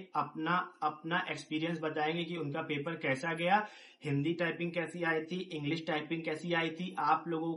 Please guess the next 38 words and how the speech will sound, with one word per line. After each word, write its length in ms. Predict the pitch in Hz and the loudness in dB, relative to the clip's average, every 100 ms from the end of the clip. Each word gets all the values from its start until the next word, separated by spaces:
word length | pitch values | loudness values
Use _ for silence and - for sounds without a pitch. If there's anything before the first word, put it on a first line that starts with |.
| 156 | -2
को 320 | 175 190 196 - - | 0 0 -2 -6 0
type 260 | 151 160 - | 2 2 0
करने 220 | 160 160 | -2 -2
में 100 | 160 | -2
कोई 140 | 160 156 | 0 0
दिक्कत 360 | 143 139 170 165 | 0 0 -2 0
तो 80 | 165 | -2
नहीं 220 | 165 165 | 0 2
आ 100 | 156 | 2
रही 120 | 160 | 2
थी, 240 | 160 180 151 | -2 -4 -2
अगर 220 | 143 156 | -2 -2
दिक्कत 420 | 147 139 165 160 - | -4 -2 -2 0 4
आ 180 | 151 160 | 6 6
रही 160 | 160 | 6
थी 120 | 160 | 0
तो 120 | 170 160 | -4 -6
कहाँ 240 | - 139 151 | 0 2 2
पे 120 | 156 | 0
दिक्कत 340 | 151 170 156 | -2 -2 2
आ 60 | 156 | 4
रही 180 | 160 160 | 4 0
थी, 140 | 180 | -2
जिससे 460 | 139 135 - 180 190 - - | -2 -2 -2 -2 -2 -10 -8
और 260 | 147 156 160 | 2 4 4
भी 100 | 165 | 0
जो 240 | 156 160 | 0 2
students 480 | 156 165 147 156 156 | 0 0 0 0 0
का 100 | - 170 | -2 0
paper 360 | 139 135 165 156 | 2 2 2 0
है 200 | 175 190 190 | 0 0 -2
उनको 580 | 156 143 165 196 202 - _ _ - | -4 -2 0 0 -2 -8 _ _ -12
समझने 440 | - 147 139 147 170 | -4 -2 0 0 0
में 100 | 165 | 0
आसानी 440 | 143 143 156 151 | 0 2 0 2
हो 80 | 165 | 0
सके 240 | 156 165 | -2 -4
कि 80 | 185 | -4